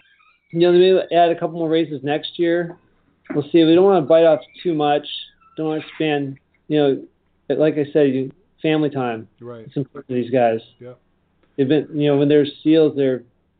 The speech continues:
Speaker 1: away three hundred days of the year, um, and they, you know, they're home now, and they wanna, they wanna enjoy their families.
Speaker 2: I get it.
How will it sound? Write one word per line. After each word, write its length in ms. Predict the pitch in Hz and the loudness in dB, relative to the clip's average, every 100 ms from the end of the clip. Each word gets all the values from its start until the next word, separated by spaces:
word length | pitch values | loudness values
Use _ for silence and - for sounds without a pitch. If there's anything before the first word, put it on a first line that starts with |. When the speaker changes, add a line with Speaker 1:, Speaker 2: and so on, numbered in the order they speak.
| _ | _
Speaker 1:
away 420 | 143 139 151 147 - | -4 0 0 0 -4
three 160 | 147 135 | -6 -6
hundred 240 | 143 131 | -4 -2
days 280 | 139 139 123 | 0 0 -2
of 60 | |
the 80 | 120 | -8
year, 520 | 120 131 143 131 120 _ _ _ _ _ _ _ _ - | -4 0 2 0 -2 _ _ _ _ _ _ _ _ -10
um, 360 | 131 131 127 127 | -4 -2 -2 -6
and 280 | 123 117 117 _ _ | -8 -12 -18 _ _
they, 80 | 139 | -2
you 100 | 135 | 0
know, 120 | 143 | 0
they're 100 | 131 | -2
home 320 | 123 143 139 139 | -2 -2 0 0
now, 260 | 139 143 | 0 0
and 80 | 139 | 0
they 60 | 123 | -2
wanna, 280 | 131 131 131 | -2 -2 -4
they 100 | 123 | -8
wanna 300 | 127 120 - _ _ _ _ _ _ | -6 -8 -12 _ _ _ _ _ _
enjoy 280 | 135 127 135 | -6 2 2
their 120 | 120 | 2
families. 440 | - 123 131 107 104 - - _ | -4 -6 -6 -8 -14 -20 -20 _
Speaker 2:
I 140 | 123 120 | -16 -12
get 180 | 139 160 | -8 -10
it. 140 | 139 | -10